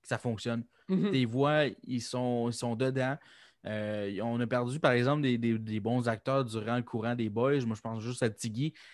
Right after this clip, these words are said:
Speaker 1: euh, que j'aurais bien <laughs> aimé ça qu'il, qu'il reste dans la série parce qu'il était très, très, très, très divertissant. Malheureusement, il a mangé un slap shot et on ne l'a <laughs> plus jamais revu.
Speaker 2: <laughs>
Speaker 1: Euh, mais écoute, tu vois que les personnes qui dirigent ça, ils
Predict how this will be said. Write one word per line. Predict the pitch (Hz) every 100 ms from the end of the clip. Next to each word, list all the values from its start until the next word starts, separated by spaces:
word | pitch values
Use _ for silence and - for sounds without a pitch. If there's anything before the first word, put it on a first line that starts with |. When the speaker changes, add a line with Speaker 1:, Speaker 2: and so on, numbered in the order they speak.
| - -
Speaker 1:
euh, | 101 101 101 101
que | 98 107
j'aurais | 107 107
bien | 110 107
<laughs> | 95
aimé | 127 120
ça | 107 135
qu'il, | - 113
qu'il | - 110 110
reste | 120 131
dans | 117
la | 110
série | 110 110 113
parce | 139 107
qu'il | 117
était | 113 104 - - - _ _
très, | 135 135 147
très, | 123 135
très, | 131 127
très | 127 135
divertissant. | 117 113 120 - - 127 147 160 - - -
Malheureusement, | 107 127 113 131
il |
a | 131
mangé | 120 117 113 135
un | 123 117
slap | - 117 110
shot | 139 135
et |
on | 120 113
ne | 113
l'a | 113
<laughs> | 113 135 139
plus |
jamais | 131 127 127
revu. | 120 107 131 170 -
Speaker 2:
<laughs> | 185 -
Speaker 1:
Euh, | 190 113 110 110 117 -
mais | - 123 123 120 123 120 123 120 - - - -
écoute, | - 156 -
tu | -
vois | 151
que | 143 131 135
les | 135 123
personnes | 117 110 151
qui | 139 120
dirigent | 113 113 113 -
ça, | 131 131
ils | 123 113